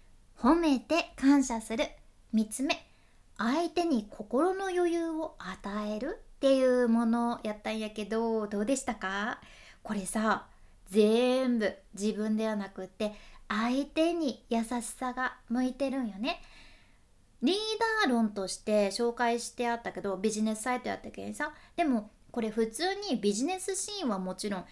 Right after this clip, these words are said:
日常でも私たち一人一人にめちゃくちゃ必要で大切なものやなって思ったけ、シェアさせていただきました。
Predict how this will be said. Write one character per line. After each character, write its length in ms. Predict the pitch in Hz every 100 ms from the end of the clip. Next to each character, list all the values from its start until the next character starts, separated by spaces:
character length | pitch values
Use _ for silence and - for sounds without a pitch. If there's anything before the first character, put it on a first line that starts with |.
| - -
日 340 | 240 208 - 311
常 220 | 381 381
で 140 | 403
も 240 | 294 247 190
私 300 | 208 247 -
た 120 | 208
ち 140 | 202
一 200 | 190 -
人 140 | 226 240
一 40 | 262
人 160 | 247 208
に 140 | 185 - - - - - -
め 60 | 208
ち 80 |
ゃ 60 | 247
く 100 | 339
ち 100 | 392
ゃ 80 | 359
必 280 | - - 330
要 260 | 339 330
で 120 | 311
大 240 | 311 226 233
切 220 | 277 285
な 80 | 294
も 140 | 302
の 80 | 339
や 120 | 320
な 200 | 240 262
っ 80 | 262
て 80 | 214
思 180 | 226 285
っ 60 |
た 100 | 277
け、 460 | 226 247 226 202 -
シ 140 | - 311
ェ 120 | 294
ア 40 |
さ 160 | 277 269
せ 120 | 247
て 160 | 226 214
い 80 | 208
た 80 |
だ 160 | 214 233
き 120 | 233
ま 220 | 240 254
し 80 | 254
た。 160 | 254